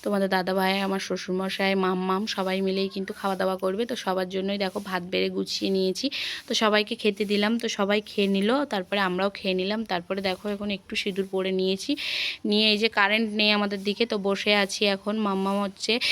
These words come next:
দোলনাতে ঘুমাবে, তার জন্য এই যে বায়না করছে, তো দোলনাতে মাম্মামকে ঘুম পাড়িয়ে দিয়েছে ওর ঠাম্মি। আমি বসে বসে একটু হাওয়া দিচ্ছিলাম। তো দেখো কত বড়, মানে কত বড় হয়ে গেছে, তবুও এখনও দুষ্টু বুদ্ধি ছাড়েনি, দোলনাতে ঘুমাবে। তো তারপরে ও,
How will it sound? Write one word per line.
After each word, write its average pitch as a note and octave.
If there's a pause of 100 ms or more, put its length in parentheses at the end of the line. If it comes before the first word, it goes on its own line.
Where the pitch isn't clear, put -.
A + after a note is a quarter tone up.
(260)
দোলনাতে G3 (100)
ঘুমাবে, F#3
তার G3+
জন্য G3
এই G3
যে G3
বায়না F#3+
করছে, G3+
তো A3
দোলনাতে F#3+
মাম্মামকে G3
ঘুম G3
পাড়িয়ে G3
দিয়েছে G3+
ওর G3+
ঠাম্মি। F#3+
আমি G3+
বসে F3+
বসে F#3+
একটু G#3
হাওয়া G3
দিচ্ছিলাম। G3 (440)
তো -
দেখো F#3
কত F#3+ (160)
বড়, F#3+ (100)
মানে G3
কত G3 (140)
বড় F#3+ (100)
হয়ে G3
গেছে, G3 (100)
তবুও G3
এখনও G3
দুষ্টু G3
বুদ্ধি F#3+
ছাড়েনি, F#3+ (100)
দোলনাতে F3
ঘুমাবে। F3 (460)
তো -
তারপরে A#3
ও, -